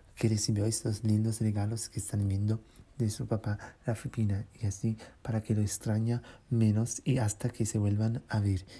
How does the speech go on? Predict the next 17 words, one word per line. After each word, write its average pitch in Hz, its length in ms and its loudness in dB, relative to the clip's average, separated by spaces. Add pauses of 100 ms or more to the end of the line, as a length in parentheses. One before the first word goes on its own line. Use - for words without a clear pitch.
(160)
Y 113 80 0
entonces 104 540 -2 (240)
así 110 220 -4
también 104 340 0
como 104 320 0 (160)
Nati - 180 -8
Natasha 101 320 -4
también 101 320 0
se 104 160 -6
emociona 101 580 0 (300)
y - 60 -6
queda 104 180 0
en 101 60 2
shock - 280 -6
y 107 60 2
llora 101 220 2
como 104 300 0